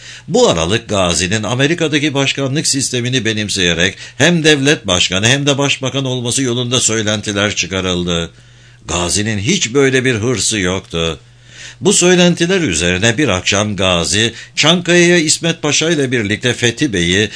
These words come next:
ve Serbest Fırka Genel Sekreteri Nuri Conker'i yemeğe çağırdı. Gazi yüz yıl sonra bile güncelliğini yitirmeyecek olan şu sözleri söyledi.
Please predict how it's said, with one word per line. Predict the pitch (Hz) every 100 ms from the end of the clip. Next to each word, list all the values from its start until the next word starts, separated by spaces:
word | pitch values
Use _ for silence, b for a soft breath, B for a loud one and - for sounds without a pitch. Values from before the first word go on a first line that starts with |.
| B -
ve | 143
Serbest | 156 151 147 180 -
Fırka | 101 90 110
Genel | 104 110 131
Sekreteri | 131 92 92 87 98 107
Nuri | 113 131 123 143
Conker'i | 101 131 120 123 131
yemeğe | 117 98 87 98 95
çağırdı. | 92 87 85 82 80 80 - B B B B
Gazi | 107 156 170 180
yüz | 156 143 190 147
yıl | 170
sonra | 139 147 139 160
bile | 92 101
güncelliğini | 101 135 127 131 131 131 135 131
yitirmeyecek | 131 151 147 123 127 117 117
olan | 117 123
şu | 113 131
sözleri | - 113 110 104 104
söyledi. | 101 92 90 85 80 80 80